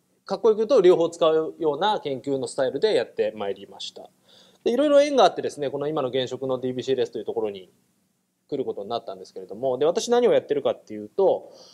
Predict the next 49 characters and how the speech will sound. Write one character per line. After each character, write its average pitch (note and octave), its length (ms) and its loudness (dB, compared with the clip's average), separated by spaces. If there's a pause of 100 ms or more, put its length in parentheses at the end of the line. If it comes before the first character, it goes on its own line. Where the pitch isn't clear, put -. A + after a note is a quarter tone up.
(220)
え D3 240 2
ー - 40 -20
と、 C#3+ 160 2
先 F#3+ 180 -2
ほ A#3+ 80 6
ど A#3+ 80 2
来 F3+ 80 2
ち F3+ 60 0
ょ - 40 -2
っ - 20 -18
と C3+ 80 -8
説 D3+ 220 -8
明 D#3+ 80 -2
が D3 80 0
出 D#3 80 0
て C#3+ 80 -4
ま G#2 100 -8
す - 80 -20
け A2+ 80 -10
れ G2+ 60 -8
ど A2+ 80 -12
も、 C3 100 -6
今 G3 160 0
回 C#3+ 100 0
も G#2 260 -4
後 C3+ 140 -8
ろ C#3 100 0
で C3+ 80 0
録 C3 220 -2
画 C#3 100 -2
を B2+ 80 0
し - 60 -16
て D3 80 0
い - 40 0
る B2 60 -4
の A2 100 -6
が、 F#2+ 220 -4 (220)
こ A#2+ 80 -14
の G#2 100 -8
統 D3 240 0
合 C3 160 0
テ C3 140 -10
ィ A2+ 80 -12
ー - 20 -18
ビ G#2+ 100 -14
ー - 20 -20
と - 100 -18
い F#2+ 200 -20
う、 F#2 40 -20